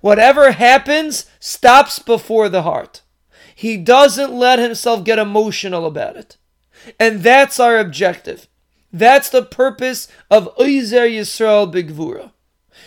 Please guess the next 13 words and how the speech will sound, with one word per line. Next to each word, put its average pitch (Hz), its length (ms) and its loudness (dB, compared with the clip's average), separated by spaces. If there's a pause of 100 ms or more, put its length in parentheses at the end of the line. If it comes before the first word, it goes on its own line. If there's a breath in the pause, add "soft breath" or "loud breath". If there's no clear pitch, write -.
(160 soft breath)
Our 214 260 8
heart 269 500 6
is 214 240 -6
unique. 226 640 -10 (200)
Our 202 200 2
heart 233 340 6
is 220 160 -4
precious. - 680 -6 (560 soft breath)
Don't 277 400 4
let 269 280 2
every 262 400 -2
animalistic 226 880 -4
anger 208 540 -2